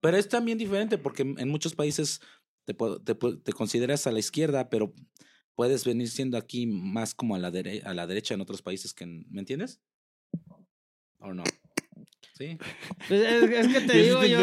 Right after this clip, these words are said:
Speaker 3: entendí,
Speaker 2: yo
Speaker 3: güey,
Speaker 2: me
Speaker 3: yo sí
Speaker 2: voy.
Speaker 3: te entendí.
Speaker 2: <laughs> O sea, sí, sí entiendo eso, pero no trato de caer en eso, ¿sí me explico? O sea, yo digo, pues con el que no sea culero, el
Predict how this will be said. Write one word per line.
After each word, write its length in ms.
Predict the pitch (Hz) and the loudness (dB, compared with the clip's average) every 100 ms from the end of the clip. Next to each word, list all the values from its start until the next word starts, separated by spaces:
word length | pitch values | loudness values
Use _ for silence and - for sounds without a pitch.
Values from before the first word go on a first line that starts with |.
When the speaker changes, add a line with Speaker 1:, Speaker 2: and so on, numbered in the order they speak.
| 233 | 6
Speaker 3:
entendí, 180 | 190 202 | 6 8
Speaker 2:
yo 80 | 208 | 8
Speaker 3:
güey, 60 | |
Speaker 2:
me 80 | 220 | 8
Speaker 3:
yo 80 | 226 | 6
sí 60 | |
Speaker 2:
voy. 160 | 226 190 | 6 6
Speaker 3:
te 240 | 160 165 | 6 8
entendí. 720 | 165 165 165 139 269 196 165 185 | 10 10 8 8 6 8 6 6
Speaker 2:
<laughs> 40 | |
O 120 | 214 | 6
sea, 180 | 220 220 | 6 4
sí, 240 | 208 208 | 4 2
sí 160 | 208 233 | 4 4
entiendo 540 | 240 - 247 240 240 | 2 2 2 2 2
eso, 440 | 226 220 247 262 - _ - | 2 0 -2 -4 -12 _ -6
pero 460 | 175 165 156 156 143 | -2 0 0 -2 -6
no 1120 | 147 147 151 151 156 156 156 160 160 156 151 _ _ _ | -12 -12 -8 -4 -2 0 0 0 0 -2 -4 _ _ _
trato 420 | 170 151 151 175 165 | 0 0 0 -2 0
de 120 | 165 | -2
caer 520 | 180 123 127 143 151 | -4 -4 -2 -2 -2
en 340 | 160 160 170 - | -4 -6 -10 -6
eso, 380 | 190 226 311 _ _ _ _ | -4 -4 -6 _ _ _ _
¿sí 80 | 151 | -6
me 80 | 139 | -6
explico? 440 | 120 147 170 202 _ _ _ _ - | -6 -10 -8 -12 _ _ _ _ -6
O 80 | 151 | -2
sea, 360 | 139 123 120 - - 139 | 0 0 -4 -8 -8 -2
yo 140 | 147 | 0
digo, 500 | 160 165 165 143 - _ - - _ _ | 2 4 4 2 -4 _ -20 -20 _ _
pues 140 | 135 | -14
con 180 | - 139 | -10 -8
el 80 | 143 | -6
que 80 | 139 | -4
no 140 | 156 | 0
sea 160 | 190 190 | 0 0
culero, 400 | 196 160 214 | 0 2 2
el 80 | 202 | 2